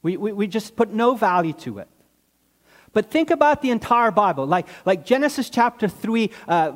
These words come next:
verse fifteen. Like, God promises a Messiah through which means? Procreation. God makes a promise to Abraham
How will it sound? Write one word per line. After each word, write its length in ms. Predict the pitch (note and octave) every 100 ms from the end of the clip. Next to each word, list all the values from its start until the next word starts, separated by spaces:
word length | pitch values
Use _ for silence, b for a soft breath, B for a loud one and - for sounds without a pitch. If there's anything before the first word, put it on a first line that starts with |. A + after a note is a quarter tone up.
| D#3+ D3
verse 260 | G#3+ G#3
fifteen. 800 | - A#3+ A#3+ - B3+ A3 C#3+ - B B
Like, 260 | G#3 G#3 D#3
God 320 | G#3+ C4+ C#4
promises 480 | - C#4 C4+ B3+ A3+
a 60 | A#3
Messiah 600 | A3 - A#3+ A3 G#3 G3 -
through 160 | - C4
which 220 | C4 -
means? 600 | C#4 C#4+ A#3 A2+ - - - _ _ _ _ _ _ _ _ _ _ _ _
Procreation. 840 | - E3 E3 F#3+ G3 A3 A#3+ - - - _ B B B D3+
God 320 | A3+ C#4+ D4+
makes 280 | D4+ D#4 C4+
a 80 |
promise 560 | C4 - D4+ D#4 D#4 D4+
to 200 | - C#4
Abraham 680 | - D4 D#4+ D#4 A3 D#3+